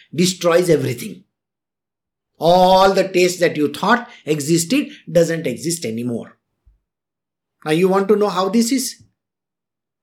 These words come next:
Okay, I'll give you the understanding. Maybe you will not like it. After eating the stuff, it has gone into your stomach, and when you puke it, you know how the dirty pukes, ah, you don't like it also.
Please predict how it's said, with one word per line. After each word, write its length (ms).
Okay, 280
I'll 220
give 160
you 140
the 100
understanding. 580
Maybe 220
you 100
will 100
not 220
like 280
it. 120
After 340
eating 500
the 100
stuff, 540
it 140
has 140
gone 320
into 240
your 120
stomach, 480
and 200
when 180
you 160
puke 380
it, 260
you 180
know 120
how 260
the 140
dirty 540
pukes, 640
ah, 680
you 180
don't 300
like 260
it 140
also. 400